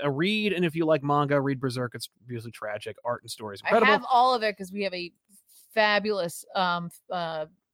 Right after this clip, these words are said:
Speaker 2: fan of the show
Speaker 1: Yep. We have,
Speaker 2: member.
Speaker 1: we don't have all of it. We have, like, the first
Speaker 2: Mem-,
Speaker 1: three.
Speaker 2: yeah, but it's quite a bit of it.
Speaker 1: It is quite a bit,
Speaker 2: Quite
Speaker 1: yes.
Speaker 2: a bit of it.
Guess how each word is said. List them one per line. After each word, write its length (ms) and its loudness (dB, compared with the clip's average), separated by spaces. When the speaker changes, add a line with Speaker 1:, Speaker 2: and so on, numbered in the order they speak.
Speaker 2:
fan 160 -4
of 120 -8
the 40 -8
show 480 -4
Speaker 1:
Yep. 220 4
We 220 6
have, 80 8
Speaker 2:
member. 80 6
Speaker 1:
we 40 8
don't 80 2
have 80 -4
all 180 -6
of 60 -16
it. 60 -10
We 80 -6
have, 80 -6
like, 140 -4
the 80 -14
first 180 0
Speaker 2:
Mem-, 60 -6
Speaker 1:
three. 280 -6
Speaker 2:
yeah, 300 2
but 140 -2
it's 120 -10
quite 220 -4
a 20 -4
bit 200 0
of 120 -6
it. 60 4
Speaker 1:
It 80 10
is 160 8
quite 180 4
a 40 0
bit, 180 -2
Speaker 2:
Quite 200 0
Speaker 1:
yes. 100 -4
Speaker 2:
a 40 0
bit 80 -2
of 120 -10
it. 120 -6